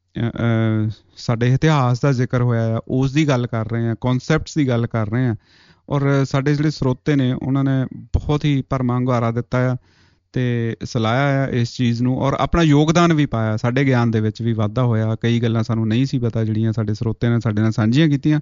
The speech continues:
ਸੋ ਕੁੱਲ ਮਿਲਾ ਕੇ ਇੱਕ ਬਹੁਤ ਹੀ ਆਨੰਦਮਈ ਤੇ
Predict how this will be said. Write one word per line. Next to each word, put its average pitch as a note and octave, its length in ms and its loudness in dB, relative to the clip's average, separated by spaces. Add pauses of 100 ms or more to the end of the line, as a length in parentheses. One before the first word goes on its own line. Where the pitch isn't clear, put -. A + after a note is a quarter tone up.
(400)
ਸੋ F3 120 0
ਕੁੱਲ F#3+ 240 2
ਮਿਲਾ F#3 260 2
ਕੇ E3 240 -2 (440)
ਇੱਕ D3+ 180 -4
ਬਹੁਤ D3 340 0
ਹੀ D#3 260 2
ਆਨੰਦਮਈ C3 580 0 (420)
ਤੇ B2 420 0